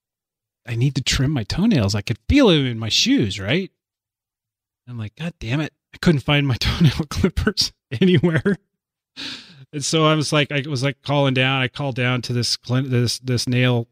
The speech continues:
place down in town here, and I'm like, "Do you guys do toenails?" <laughs> I'm just curious. "How much is it?" And, uh, so they gave me the number of this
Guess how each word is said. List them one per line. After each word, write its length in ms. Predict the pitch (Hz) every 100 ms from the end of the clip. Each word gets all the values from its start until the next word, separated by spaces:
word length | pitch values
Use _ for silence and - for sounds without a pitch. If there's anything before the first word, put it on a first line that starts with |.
| _ _ -
place 240 | 127 120
down 220 | - 120
in 80 | 117
town 280 | - 123 123
here, 200 | 117 120
and 100 | 120
I'm 80 | 120
like, 160 | 123
"Do 80 | -
you 40 | 196
guys 180 | 294
do 160 | - 220
toenails?" 600 | - 165 165 170 175 - - _ _ _ _ -
<laughs> 540 | - - - - -
I'm 80 | 220
just 180 | - -
curious. 520 | - 143 127 135 - -
"How 60 |
much 220 | 147 165 135
is 160 | 131
it?" 140 | 170 - _ _ _ _ _ _ _ _ _ _
And, 280 | 123 127 120
uh, 360 | 127 127 120
so 240 | 113 - 131
they 160 | 131
gave 240 | 117 139 131
me 80 | 120
the 140 | 113
number 280 | 120 123 113
of 120 | 104
this 320 | 110 107 -